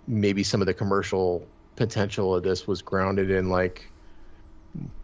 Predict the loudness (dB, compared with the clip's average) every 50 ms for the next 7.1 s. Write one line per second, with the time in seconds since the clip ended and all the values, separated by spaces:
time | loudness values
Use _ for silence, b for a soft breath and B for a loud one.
0 | -14 -12 -12 -6 -6 -4 -4 0 0 0 2 4 2 4 4 2 2 2 0 0
1 | 0 0 0 -2 0 0 0 0 0 -2 -6 -2 -2 -2 -2 0 0 4 4 6
2 | 6 6 6 6 6 4 4 2 2 2 2 4 2 2 2 2 2 2 4 4
3 | 2 2 2 2 2 2 2 0 -4 -16 -18 -18 -18 -18 -16 -16 -16 -12 -8 -6
4 | -4 -2 -2 0 0 2 4 2 2 2 0 2 4 4 4 4 2 0 -2 -4
5 | -4 0 0 0 0 -2 -6 -12 -14 -14 -16 B B B B B B B B B
6 | B B B -18 -8 -2 2 2 4 4 2 2 2 4 4 6 6 4 2 0
7 | -10